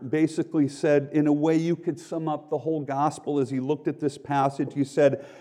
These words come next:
"When the living God looks at us, at every believing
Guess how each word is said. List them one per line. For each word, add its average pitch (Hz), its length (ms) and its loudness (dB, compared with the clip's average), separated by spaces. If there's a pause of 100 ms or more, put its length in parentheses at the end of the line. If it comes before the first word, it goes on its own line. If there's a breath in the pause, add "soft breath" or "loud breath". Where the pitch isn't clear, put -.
(240 loud breath)
"When 160 220 10
the 151 120 12
living 185 420 10
God 170 320 6
looks 175 400 2
at 185 120 4 (120)
us, 160 520 2
at 143 400 2
every 185 680 0
believing 175 1040 -2